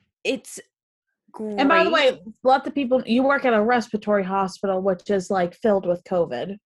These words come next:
Speaker 1: Right.
Speaker 2: patients.
Speaker 1: We have, we have a covid unit. I've only worked on the covid unit a couple times. I don't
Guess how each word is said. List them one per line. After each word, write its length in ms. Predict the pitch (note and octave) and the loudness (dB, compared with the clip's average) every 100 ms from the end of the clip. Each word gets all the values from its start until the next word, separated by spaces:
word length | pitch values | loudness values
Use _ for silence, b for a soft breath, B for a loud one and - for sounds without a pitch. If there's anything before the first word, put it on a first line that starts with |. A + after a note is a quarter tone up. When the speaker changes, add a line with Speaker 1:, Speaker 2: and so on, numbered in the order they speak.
| G3 F3+ | -8 -2
Speaker 1:
Right. 300 | E4 A#3+ F#3+ | 0 0 -2
Speaker 2:
patients. 20 | |
Speaker 1:
We 160 | B3+ | -4
have, 400 | B3 B3+ A#3 A#3 | -2 0 0 -2
we 200 | C#3+ B3+ B3 | -8 -8 -4
have 200 | A3 G#3 | -6 -6
a 80 | |
covid 400 | A#3+ A#3 F#3+ F#3 | -6 -4 -4 -6
unit. 320 | F3+ F3 E3+ - | -8 -6 -6 -6
I've 300 | G3+ G3+ A3 | -4 -4 -2
only 240 | A#3+ A#3+ A3 | -4 -4 -6
worked 240 | G#3 G#3 | -6 -6
on 60 | G3+ | -8
the 60 | G#3 | -6
covid 300 | G#3 F#3 F#3+ | -8 -6 -6
unit 280 | F#3 F#3 | -6 -6
a 60 | F#3 | -8
couple 300 | G3 F3+ F#3 | -6 -6 -8
times. 500 | F3+ E3+ D#3+ F#3 B3+ | -8 -8 -6 -4 -2
I 180 | F#3+ F3+ | -2 -2
don't 400 | F3 F3+ E3 E3+ | -6 -6 -6 -8